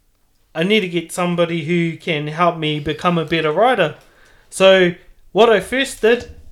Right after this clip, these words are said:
is I didn't go and, um, I didn't go and sign up for a coach straight away. I actually went on to iTunes and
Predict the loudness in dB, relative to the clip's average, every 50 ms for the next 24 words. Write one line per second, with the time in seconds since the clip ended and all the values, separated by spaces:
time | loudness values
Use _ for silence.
0 | -20 -20 -20 -14 -8 -4 2 4 6 6 6 6 4 2 2 0 2 4 4 6
1 | 6 4 4 2 0 -2 -2 0 0 0 0 -2 -4 -4 -8 -8 -12 _ _ _
2 | _ _ _ _ _ _ _ _ _ _ _ _ _ -20 -20 -20 -20 -20 -16 -6
3 | -4 -2 2 4 4 4 4 2 0 -2 -2 0 2 4 4 6 4 4 2 2
4 | 0 -4 -6 -8 -6 -4 -2 0 0 -2 -2 -6 -8 -2 4 6 6 6 6 4
5 | 0 -2 0 0 0 0 2 0 0 0 -2 -6 -4 -4 -2 -2 -2 0 0 -2
6 | -2 -4 -8 -10 -6 -4 -4 -4 -4 -6 -6 -6 -4 -2 -2 -2 0 0 -2 -2
7 | -2 -4 -4 -2 -2 -2 -4 -6 -6 -6 -6 -6 -4 -4 -6 -6 -4 -4 -2 -2
8 | -2 -2 -2 -4 -6